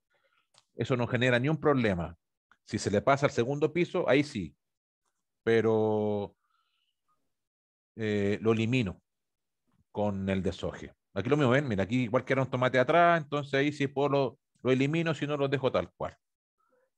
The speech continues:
Ya. Aquí está la parte del deshoje. Cuando ya tengo el primer y segundo piso con un buen calibre, parto con el deshoje. Pero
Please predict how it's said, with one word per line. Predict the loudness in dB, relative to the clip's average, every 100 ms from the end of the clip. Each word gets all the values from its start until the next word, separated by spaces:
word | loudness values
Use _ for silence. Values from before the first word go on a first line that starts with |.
| _ _ _ _ _ _ _ _ _ _ _ _ _
Ya. | -2 -2 -6 -12 _ _ _ _ -20 -20 _ _ _ _ _ _ _ _ _ _ _ _ _
Aquí | -2 2 4 4 0 -8 _ _ _ _
está | 0 4
la | 4 6
parte | 4 4
del | 2
deshoje. | 2 0 -2 -4 -8 -14 _ _ _
Cuando | 0 2 4
ya | 4
tengo | 4 0 0 -4 -10 -6
el | -4 -4 -4
primer | -6 -4 -2
y | 0
segundo | 0 -2 -4 -4 -2
piso | -4 -4 -10 -12 _ _ _
con | -2 0
un | 2
buen | 2 0 2
calibre, | 2 4 4 4 2 0 -2 _ _ _ _ _ _
parto | 0 0 2 0
con | 2
el | 0
deshoje. | -2 -4 -8 -10 -16 -20 _ _ _ _ _ _ _ _ _ _
Pero | 4 6 6 4 0